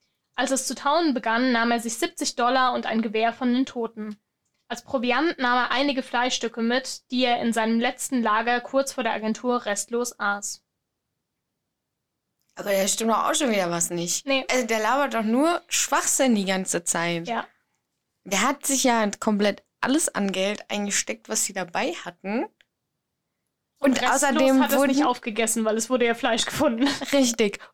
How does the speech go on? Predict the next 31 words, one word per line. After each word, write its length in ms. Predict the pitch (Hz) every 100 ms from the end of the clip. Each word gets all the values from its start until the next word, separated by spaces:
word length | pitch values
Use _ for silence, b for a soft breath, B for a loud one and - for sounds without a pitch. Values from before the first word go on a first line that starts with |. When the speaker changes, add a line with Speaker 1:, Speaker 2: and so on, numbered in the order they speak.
| _
Speaker 2:
Und 580 | 339 330 339 381 - - _ _ _ _ _ - 226 -
er 220 | 240 -
hatte 220 | 285 -
ja 220 | 294 214
noch 220 | 214 202 -
Proviant, 500 | - 196 190 185 -
also 140 | 208
er 80 | 190
hätte 320 | 190 214 233
ja 200 | 294 220
gar 240 | 208 214
nicht 440 | 269 294 311 - -
die 180 | - -
essen 320 | 269 247 214
müssen. 540 | 277 - 214 180 175 _ _
Speaker 1:
Ja. 160 | 285 415 _ _ _ _ _ _ _ _ _ _ -
Speaker 2:
Also, 400 | 226 226 247 226 - _ _ _ _ _ _ _
was 240 | - 214 -
ist 180 | - -
denn 160 | 427 392
mit 160 | 262
ihm? 320 | - 247 233 190
Speaker 1:
<laughs> 60 | -
Irgendwas 440 | 294 277 285 269 -
stimmt 200 | 269 240
da 80 |
auf 100 | 202
jeden 180 | 214 214
Fall 140 | 220 226
nicht. 280 | 254 - -
Speaker 2:
Wahnsinn. 720 | 180 214 233 233 202 190 170